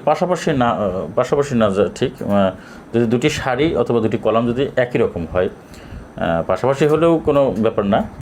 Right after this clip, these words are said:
এখানে মূল কথা হলো যে দুটি সারি অথবা দুটি কলাম যদি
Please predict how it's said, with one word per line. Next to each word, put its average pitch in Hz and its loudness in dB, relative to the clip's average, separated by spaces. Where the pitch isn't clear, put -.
এখানে 139 0
মূল 123 2
কথা 123 0
হলো 151 4
যে 165 0
দুটি 123 -2
সারি 120 -4
অথবা 139 2
দুটি 113 0
কলাম 113 2
যদি 123 -2